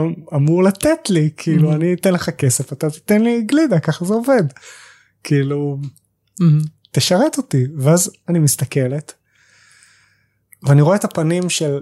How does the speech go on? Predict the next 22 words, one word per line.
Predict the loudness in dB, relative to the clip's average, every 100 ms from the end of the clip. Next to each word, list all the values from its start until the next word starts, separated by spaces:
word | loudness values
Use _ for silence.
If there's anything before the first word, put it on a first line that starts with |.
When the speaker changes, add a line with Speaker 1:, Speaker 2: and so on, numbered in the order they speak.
| -8
Speaker 1:
של | -6 -6
אותו | -2 0
מורה | 2 2 0 -2
שראיתי | -2 -2 -2 -2
אותו | -2 -4 -4
בחלום | -6 -2 0 0
הראשון, | -2 -2 -2 -2 -4 -8
Speaker 2:
כן. | -6 -6 -6 _ _ _ _ _ _ -4
Speaker 1:
ו-, | -2 0 0 -2 -8 -10
ואני | -8 -6 -6 -4 -6
רואה | -2 0 0
שהוא... | -2 -2 -4 -8 _ _ _ _
קטוע | -6 -6 0 0 0
ידיים | 0 -2 -2 -2 -2
וקטוע | -4 -6 -4 -2 0 0
רגליים, | 0 -2 -4 -4 -4
Speaker 2:
וואו. | -2 -4 -6 -12 _ _ _ -4
Speaker 1:
והוא | 0 0
יושב, | 0 0 0 0 -2 -10 _ _
והוא | -8 -4 -2
מסתכל | -2 -2 -2 -2
עליי, | -2 -2 -6 -8